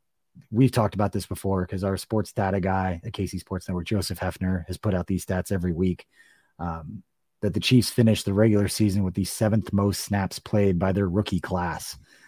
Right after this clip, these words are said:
Uh, the only other team that's ahead of them or in the top seven, uh, who made the playoffs are the New York Giants, uh, who had more players, uh, drafted than the Chiefs did. So they had a total number of people, um, to accumulate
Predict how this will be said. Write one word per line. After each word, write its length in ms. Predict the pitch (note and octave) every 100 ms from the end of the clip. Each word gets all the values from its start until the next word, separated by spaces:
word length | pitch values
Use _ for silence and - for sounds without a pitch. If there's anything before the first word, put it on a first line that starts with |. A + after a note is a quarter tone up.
| _ _ -
Uh, 320 | F#2 F2 E2+
the 160 | F2 G2
only 280 | A#2 A#2
other 180 | A2+ G#2+
team 300 | F2+ A2 G#2+
that's 280 | F#2+ - -
ahead 320 | - F#2 A#2+ B2+
of 160 | F#2
them 400 | F#2 F2 F2 D#2+
or 160 | - F#2+
in 80 | A2
the 80 | F#2+
top 260 | F#2+ F#2
seven, 460 | - G2+ E2+ E2+ E2 _ _ _ _
uh, 200 | E2+ F2+
who 140 | E2+ G2
made 260 | G2+ B2+
the 60 | E2
playoffs 420 | G2+ G2 F#2 -
are 40 |
the 80 | F2+
New 80 | F#2
York 200 | F#2 F2+
Giants, 480 | - F2+ D#2 - - _ _ _ -
uh, 100 | F#2
who 120 | G2
had 120 | F#2
more 220 | A2 A2+
players, 580 | - G#2+ F#2+ F#2 F2 - _ -
uh, 180 | F2 E2
drafted 500 | G#2 A2+ G2+ F#2+ F2
than 100 | F2
the 60 |
Chiefs 260 | - F#2+ -
did. 160 | D#2+
So 100 | -
they 80 | F2+
had 100 | F2
a 60 | E2
total 240 | - F2+
number 280 | F2 E2+ D#2+
of 80 | -
people, 360 | F2+ E2+ D2 - - _ _
um, 460 | - E2 D2+ D#2 D#2+ _ _
to 320 | - D#2 C#2+ -
accumulate 600 | - - G#2 E2+ D2+ D2